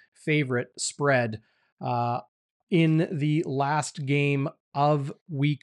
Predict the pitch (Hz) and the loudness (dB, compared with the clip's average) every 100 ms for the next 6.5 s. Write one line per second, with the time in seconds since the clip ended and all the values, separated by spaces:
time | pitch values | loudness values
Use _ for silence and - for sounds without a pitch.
0 | - 196 127 139 135 123 120 127 113 131 | -10 -8 -2 2 2 0 0 -2 -2 -2
1 | 131 120 - - 135 127 127 120 123 113 | -2 -2 -4 -4 -2 0 0 0 -2 -4
2 | 110 - _ - 120 120 123 120 120 117 | -6 -12 _ -14 -8 -6 -4 -4 -4 -4
3 | 120 117 - 160 165 165 202 - - 156 | -4 -6 -6 -4 -4 -4 -4 -6 -10 -8
4 | 196 214 143 107 101 95 _ - 113 110 | -6 -8 -8 -10 -10 -14 _ -16 -12 -8
5 | 120 226 160 - _ _ _ _ _ - | -4 -2 -2 -4 _ _ _ _ _ -10
6 | 170 127 107 107 90 | -6 -4 -4 -4 -6